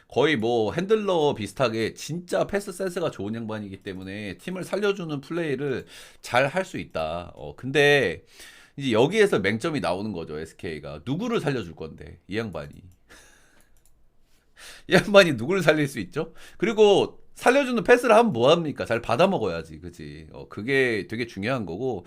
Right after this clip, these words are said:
근데 실제로 이날 살릴 선수가 많지 않지만 이날 나름대로 득점들이 고르게 나왔어요. 그죠? 이날 십 득점 이상 기록한 선수가 누구냐면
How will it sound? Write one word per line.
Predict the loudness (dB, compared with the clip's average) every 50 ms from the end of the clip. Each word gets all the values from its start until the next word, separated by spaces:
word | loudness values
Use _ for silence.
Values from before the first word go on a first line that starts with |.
| -16 -20 -20 -14
근데 | -6 -4 -2
실제로 | 0 0 0 2 2 2 4 4 4
이날 | 2 2 4 4 6 8 8 8 6 4 2 0 -6 -10 -14 _ -20 -20 -20 _
살릴 | 0 4 4 4 4 2 2
선수가 | 2 0 0 0 2 2 2
많지 | 4 4 2 0 0 -2 -4 -6
않지만 | -6 -6 -8 -10 -8 -6 -4 -2 -2 -4 -4 -6 -8 -10 -12 -14
이날 | -12 -8 -4 0 2 2 4 2 2
나름대로 | 2 2 2 2 2 0 -2 -2 -2 -2 -2 -2 -4 -2 -2 -2 -2 -2 -2 -4 -4 -6 -8
득점들이 | -10 -6 -2 -2 -2 0 -2 -2 -2 -2 -4
고르게 | -4 -4 -4 0 0 0 0
나왔어요. | 0 -2 -6 -6 -6 -6 -6 -6 -6 -6 -8 -12 -12
그죠? | -14 -16 -16 -16 -14 -12
이날 | -8 -4 -2 0 2 2 2 2 0
십 | -4 -6 -8 -8
득점 | -4 -2 -2 -2 -2
이상 | -2 -4 -6 -6
기록한 | -6 -6 -8 -6 -8 -8 -8
선수가 | -10 -12 -10 -8 -8 -8
누구냐면 | -8 -8 -12 -12 -12 -12 -12 -12 -12 -14